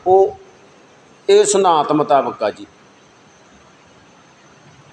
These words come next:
ਜੇ ਕੋਈ ਮਨ ਦੇ ਵਿੱਚ ਮੰਨ ਕੇ ਮਹਾਰਾਜ ਕਹਿੰਦੇ ਵੀ ਮੈਂ ਹੁਣ ਤੀਰਥਾਂ ਦਾ ਇਸ਼ਨਾਨ ਕਰਕੇ ਮੇਰੇ ਪਾਪ ਲੈ ਜਾਣੇ ਆ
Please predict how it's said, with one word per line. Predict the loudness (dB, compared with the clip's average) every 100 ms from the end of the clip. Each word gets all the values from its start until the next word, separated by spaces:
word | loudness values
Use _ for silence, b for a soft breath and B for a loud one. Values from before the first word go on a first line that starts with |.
| _ _ _ -20
ਜੇ | -4 2 2
ਕੋਈ | 2 0
ਮਨ | 2 0 2
ਦੇ | 0
ਵਿੱਚ | 2 0
ਮੰਨ | 0 2 2 0
ਕੇ | 2 0
ਮਹਾਰਾਜ | 2 0 -2
ਕਹਿੰਦੇ | 0 2 4
ਵੀ | 4
ਮੈਂ | 2
ਹੁਣ | 2 0
ਤੀਰਥਾਂ | 0 0 0 0
ਦਾ | 0 0
ਇਸ਼ਨਾਨ | 0 0 0 0 0
ਕਰਕੇ | 0 -2 -2 -2
ਮੇਰੇ | 0 0
ਪਾਪ | 2 2 2
ਲੈ | 2 0
ਜਾਣੇ | 2 0 0 0
ਆ | 0 -2